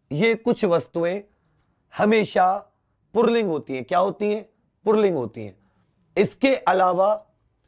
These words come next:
इसके अलावा तीसरे नंबर पर आ जाता है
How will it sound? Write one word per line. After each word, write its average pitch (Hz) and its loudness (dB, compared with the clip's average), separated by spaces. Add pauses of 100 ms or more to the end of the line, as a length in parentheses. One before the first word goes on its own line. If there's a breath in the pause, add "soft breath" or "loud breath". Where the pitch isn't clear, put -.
(560)
इसके 247 2
अलावा 196 0 (280)
तीसरे 233 2
नंबर 214 0
पर 202 -4
आ 196 2
जाता 175 -2
है 202 -6